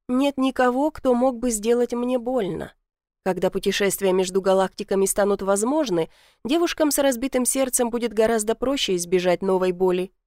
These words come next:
Мужчины просто не смогут найти их. Постепенно, убаюканная мыслями о дальних галактиках, я засыпаю прямо так,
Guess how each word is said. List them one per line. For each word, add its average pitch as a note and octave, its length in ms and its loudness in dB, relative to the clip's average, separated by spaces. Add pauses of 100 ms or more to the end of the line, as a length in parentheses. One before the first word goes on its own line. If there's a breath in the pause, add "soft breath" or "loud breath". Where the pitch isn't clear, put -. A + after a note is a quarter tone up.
(160)
Мужчины F#3 480 0
просто G3 380 -2
не G3+ 120 2
смогут A3 400 -2
найти C4 540 -2
их. - 240 -16 (1120)
Постепенно, D4 800 0
убаюканная B3 760 0
мыслями B3+ 520 0
о A#3 80 2
дальних G#3 400 2
галактиках, F3+ 760 -2
я F3+ 140 0
засыпаю F3 600 -2
прямо G3+ 380 -4
так, - 480 -10